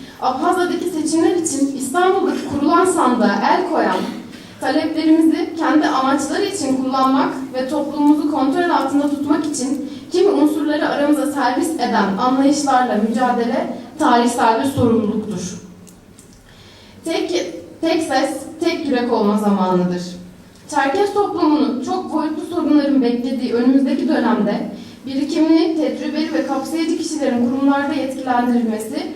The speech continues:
artık bir kat daha önemlidir. Ayrıca kafede ele geçirme, etkisizleştirme, ehlileştirme veya alternatif yapılar kurdurarak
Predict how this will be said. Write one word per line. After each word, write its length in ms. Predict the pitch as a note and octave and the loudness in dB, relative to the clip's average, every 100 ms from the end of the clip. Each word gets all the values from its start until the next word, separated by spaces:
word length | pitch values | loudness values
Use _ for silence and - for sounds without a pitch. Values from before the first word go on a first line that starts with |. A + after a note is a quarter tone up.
| - - | -12 -10
artık 380 | A#3+ B3 - C#4+ | -2 -2 -2 -4
bir 180 | F4+ F#4 | 0 2
kat 240 | B3 A#3+ | 2 0
daha 220 | G#3 A3 A#3+ | 2 2 2
önemlidir. 540 | A#3+ G#3+ G3+ - - - - - - - - - - | 2 4 2 0 -6 -12 -16 -20 -20 -20 -20 -20 -8
Ayrıca 540 | - F4 G4+ B3+ B3+ - - - - - | 0 2 2 2 0 -2 -4 -12 -14 -2
kafede 420 | C#4+ C#4 F#4+ E4+ | 0 0 -2 0
ele 200 | D4 F#4+ | 2 2
geçirme, 640 | D4+ D4 - G#3 G#3 G#3 - | 0 -2 -4 0 0 0 -2
etkisizleştirme, 1160 | A#3+ A#3+ B3 C4+ C4 B3+ C#4 B3+ C4 B3+ A#3 B3 A#3 | -4 -4 -6 -8 -4 -2 -2 -4 -2 -2 -2 -2 -4
ehlileştirme 920 | A#3+ B3 C4 C4 C#4+ - D4 E4 E4 | -4 -2 -2 -2 -2 -4 -2 0 0
veya 220 | A#3+ - | 0 0
alternatif 720 | - A#3+ C#4+ C4 C#4+ - D4 | 0 0 -2 0 0 -2 -4
yapılar 460 | D4 B3+ A#3 A3+ A#3+ | -6 -2 -2 -2 -4
kurdurarak 680 | A3+ A3+ D4+ C#4 A#3 - | -6 -4 -2 0 -2 -4